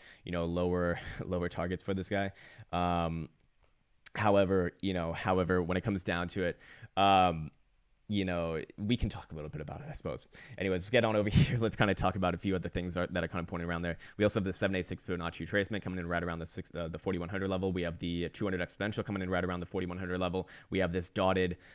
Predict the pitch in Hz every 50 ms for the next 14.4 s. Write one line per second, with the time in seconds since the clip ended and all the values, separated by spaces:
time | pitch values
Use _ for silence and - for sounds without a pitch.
0 | - _ - - 87 90 90 87 87 87 92 95 92 90 87 82 - - 117 117
1 | 120 120 117 117 104 98 - 98 98 - - - 139 160 - - 196 190 165 -
2 | - - 123 113 131 139 127 - - - 98 113 - - 135 156 208 131 139 -
3 | 117 87 92 92 107 143 - - 87 85 82 82 80 - - - - - - -
4 | 85 85 82 - 127 131 127 113 98 - 113 113 - - 104 95 92 90 90 92
5 | 92 87 - - 101 - 101 92 90 87 90 104 98 98 107 107 107 104 - -
6 | - - - - - 151 143 123 - - 123 117 110 107 104 - - 113 104 98
7 | 95 95 95 - - - 101 98 92 92 92 90 90 90 - - 98 92 92 92
8 | 92 92 - - 87 87 85 82 76 - 98 95 92 90 - 110 104 104 98 92
9 | 87 92 92 92 92 92 87 95 90 85 - 95 90 90 87 - - - - -
10 | - - - - 87 90 87 87 87 90 87 87 87 - - 85 85 85 82 78
11 | - - - 87 80 - - - 92 90 85 82 - - 87 85 - 95 90 85
12 | 82 85 85 80 90 87 85 80 82 82 82 82 80 80 - - 95 90 87 87
13 | 82 - - _ - 78 71 76 76 78 82 78 78 78 - - 92 92 - -
14 | - - - 87 85 85 82 71